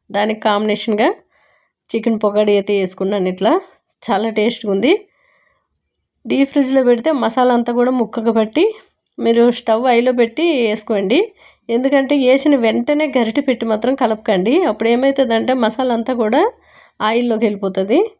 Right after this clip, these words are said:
ఒట్టిగా ఉప్పు, కారం వేసినట్టయితే స్టవ్ మీడియంలో కానీ సిమ్లో కానీ పెట్టుకొని మనం చికెన్ వేపుకుంటే చికెన్ పకోడీ అప్పుడు మసాలా ఏమీ ఉండదు కాబట్టి బాగా కుక్ అవుద్ది.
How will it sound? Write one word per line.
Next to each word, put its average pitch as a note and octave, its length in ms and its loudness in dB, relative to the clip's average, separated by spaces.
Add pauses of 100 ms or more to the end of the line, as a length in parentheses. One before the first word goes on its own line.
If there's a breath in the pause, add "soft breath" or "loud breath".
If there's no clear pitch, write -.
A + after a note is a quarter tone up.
(680)
ఒట్టిగా C4+ 420 2
ఉప్పు, B3 400 -4
కారం C4+ 380 0
వేసినట్టయితే A#3+ 680 0
స్టవ్ A3+ 340 0 (200)
మీడియంలో A#3+ 480 2
కానీ A3+ 200 0
సిమ్లో A3+ 340 0
కానీ G#3+ 200 0
పెట్టుకొని G#3 520 0 (480 soft breath)
మనం G#3+ 160 -2
చికెన్ A3+ 340 0
వేపుకుంటే A3 480 0
చికెన్ G#3+ 300 0
పకోడీ G3+ 440 0 (440 soft breath)
అప్పుడు G#3 260 -2
మసాలా B3 420 2
ఏమీ A#3+ 200 4
ఉండదు A3 320 0
కాబట్టి G#3+ 400 0 (560 soft breath)
బాగా A3+ 300 2
కుక్ B3 300 -4
అవుద్ది. G3 340 2